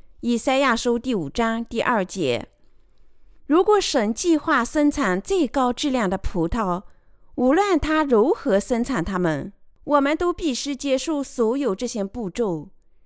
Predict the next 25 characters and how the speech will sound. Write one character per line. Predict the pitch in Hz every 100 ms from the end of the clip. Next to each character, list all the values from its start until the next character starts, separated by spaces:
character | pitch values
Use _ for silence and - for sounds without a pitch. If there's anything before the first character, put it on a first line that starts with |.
| _ _
然 | - 277
而， | 269 233
尽 | 226 247 240
管 | 311 254
如 | 190 208
此， | - - 175 165 170 151 - _
人 | - 262
们 | 262
仍 | 226 240
然 | 311 226 190
不 | 190
信 | - - 427 254
神， | - 220 165 160 196 - _ - _ -
因 | 349
为 | 440 453
这 | 480
种 | 349 262
怀 | - 208 233
疑， | 226 196 208 - -
他 | 302
们 | 262 226
感 | 247 175
到 | 208
郁 | 208 277 240
闷。 | 226 214 165 147